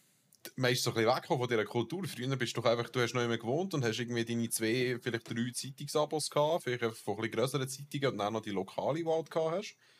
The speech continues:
Und, also, ich kenne jetzt persönlich niemanden, äh, zu, in meinem Alter, wo, wenn er irgendwie noch immer herzügelt oder einfach, wo, wo jetzt selber noch ein Zeitungsabi hat, ein physisches. Also ein Online, ja, das kann ich. Bei viel, habe ich auch, aber,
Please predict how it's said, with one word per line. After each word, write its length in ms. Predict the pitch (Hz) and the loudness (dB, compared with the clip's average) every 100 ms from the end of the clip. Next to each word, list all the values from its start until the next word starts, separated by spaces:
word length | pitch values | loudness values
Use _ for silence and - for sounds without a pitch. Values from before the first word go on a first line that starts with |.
| _ _ _ _ _ _ - | _ _ _ _ _ _ 0
Und, 380 | 135 117 101 - - - - - - | 2 2 0 -8 -12 -14 -18 -16 -8
also, 220 | 110 113 - | -6 -6 -6
ich 140 | - 131 | -6 0
kenne 260 | 131 113 | 2 4
jetzt 140 | 117 - | 2 0
persönlich 600 | 117 113 120 139 123 110 | -2 0 2 2 2 0
niemanden, 560 | 110 110 135 120 135 151 - | 0 0 2 2 0 0 -2
äh, 160 | 107 | -2
zu, 220 | 98 - 117 | -4 -4 -2
in 80 | |
meinem 160 | 113 131 | 0 4
Alter, 480 | 113 127 131 139 143 - _ _ _ - | 4 4 2 -4 -4 -8 _ _ _ -12
wo, 300 | 113 110 107 | 2 4 6
wenn 140 | 110 | 4
er 80 | 110 | 0
irgendwie 220 | 117 120 | -2 0
noch 80 | 113 | 0
immer 140 | 113 110 | 2 4
herzügelt 580 | 110 135 - 135 135 | 2 2 -2 -2 0
oder 140 | 120 113 | 2 2
einfach, 280 | 107 107 - | 2 -2 -4
wo, 200 | 110 - | -4 -4
wo 100 | 110 | 0
jetzt 120 | 107 - | 0 4
selber 300 | 117 123 120 | 6 6 2
noch 160 | 104 | -2
ein 80 | 95 | -2
Zeitungsabi 840 | - - 180 - - - 143 147 190 | -2 -4 -4 -6 -8 2 2 2 2
hat, 180 | 113 | 2
ein 60 | 117 | 2
physisches. 760 | - - 151 98 87 85 - | -4 -2 -4 -4 -6 -6 -2
Also 200 | 110 107 | 0 0
ein 100 | 107 | 0
Online, 440 | 107 147 220 120 104 | 0 0 2 2 2
ja, 120 | 123 | -2
das 200 | 147 143 | -2 -6
kann 260 | - 110 139 | 0 0 0
ich. 120 | - _ _ - | -4 _ _ 0
Bei 160 | 107 | 0
viel, 280 | 110 120 165 233 | 2 -2 -2 -4
habe 200 | 135 110 | -2 0
ich 100 | 113 | 2
auch, 260 | 110 147 185 | 4 2 2
aber, 340 | 110 104 104 | 0 0 0